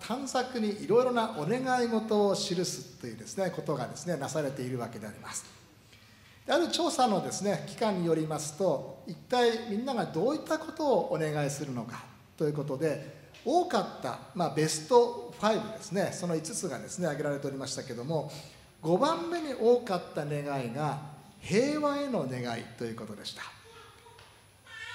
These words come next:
まあ、社会、世界全体を見渡した時には、様々な争い事、揉め事があったりしますけれども、平和であるように、ただ平和で、えー、戦争がないだけではなくて、まあ、それぞれ隣近所を含めてみんなが、えー、楽しく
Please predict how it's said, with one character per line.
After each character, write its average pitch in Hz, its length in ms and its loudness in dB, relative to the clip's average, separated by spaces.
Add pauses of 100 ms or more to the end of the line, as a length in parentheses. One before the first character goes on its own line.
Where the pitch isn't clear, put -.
(160)
ま 185 60 -4
あ、 151 40 0
社 202 140 2
会、 156 320 2
世 196 160 0
界 175 200 2
全 202 220 0
体 226 120 4
を 208 40 4
見 208 80 4
渡 202 220 2
し 175 60 -2
た 196 80 -2
時 180 260 -4
に 202 100 2
は、 190 240 4
様 151 240 -4
々 185 140 2
な 139 80 -2
争 160 500 0
い 226 40 2
事、 226 220 2
揉 156 140 0
め 208 140 2
事 208 200 0
が 196 80 2
あ - 20 2
っ 202 100 -4
た 208 80 -2
り 190 80 0
し - 140 -4
ま 180 120 -2
す - 100 -10
け 175 100 -4
れ 175 40 -2
ど 185 120 -4
も、 208 160 -2
平 143 320 -4
和 226 120 -2
で 247 80 -4
あ 262 100 -2
る 277 100 -8
よ 233 180 0
う 156 40 -2
に、 117 120 -10 (640)
た 185 80 0
だ 165 100 2
平 165 280 0
和 165 100 2
で、 170 380 -4
え - 40 -6
ー、 - 20 -6
戦 180 180 -6
争 185 160 -4
が 185 100 -2
な 254 140 0
い 247 60 -2
だ 202 120 0
け 254 120 -6
で 247 100 0
は 202 100 2
な 147 140 -4
く 143 100 -16
て、 120 120 -8 (460)
ま 147 60 -8
あ、 - 20 -8
そ - 120 -2
れ 180 80 2
ぞ 170 100 2
れ 139 220 0
隣 160 260 -2
近 165 220 -8
所 - 80 -2
を - 20 -10
含 185 220 -8
め 180 80 -2
て 185 140 -8
み 151 100 -6
ん 214 100 -6
な 269 120 -4
が、 165 200 -2 (260)
え 131 120 -4
ー、 - 100 -12
楽 165 160 -4
し - 120 -6
く 123 200 -8